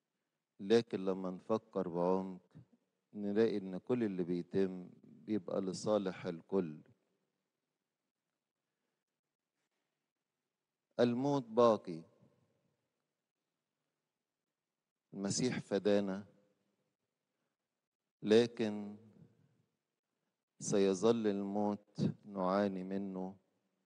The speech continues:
إلى أن تأتي القيامة والكل يقوم ونلتقي مرة أخرى.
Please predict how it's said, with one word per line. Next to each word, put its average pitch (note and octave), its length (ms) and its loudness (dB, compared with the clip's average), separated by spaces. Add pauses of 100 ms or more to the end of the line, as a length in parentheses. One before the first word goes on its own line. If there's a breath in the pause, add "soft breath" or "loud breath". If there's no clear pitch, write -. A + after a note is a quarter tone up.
(1200)
إلى A2+ 180 2
أن G2 280 -4
تأتي G2+ 360 2
القيامة F2 760 0 (1800)
والكل G2+ 540 2
يقوم F#2 580 2
ونلتقي F2 640 -4
مرة F2+ 480 -2
أخرى. E2 360 -4